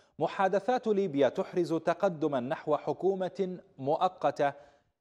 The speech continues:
جديدة في البلاد. أما موقع ميدل إيست آي فعنون وكتب هذا اليوم:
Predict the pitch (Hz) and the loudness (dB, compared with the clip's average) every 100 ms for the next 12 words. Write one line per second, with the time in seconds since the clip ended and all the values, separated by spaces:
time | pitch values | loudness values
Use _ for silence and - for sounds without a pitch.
0 | _ - 117 147 160 180 120 117 127 113 | _ -10 2 2 2 0 0 0 -2 -4
1 | 117 120 107 90 107 98 _ _ _ - | 0 2 0 -2 -10 -10 _ _ _ -12
2 | 117 131 147 - 139 135 123 147 147 135 | -6 0 0 0 0 2 0 -2 -4 -4
3 | 156 147 - 147 151 139 - 139 160 147 | -4 -6 -4 0 2 0 -2 -4 -4 -4
4 | 131 123 123 139 160 180 175 139 120 123 | -2 -2 -2 -2 -2 -2 0 0 2 0
5 | 123 - - _ 156 170 151 151 147 151 | -2 -12 -20 _ -2 -2 2 0 0 0
6 | 170 180 170 113 | 0 2 0 -2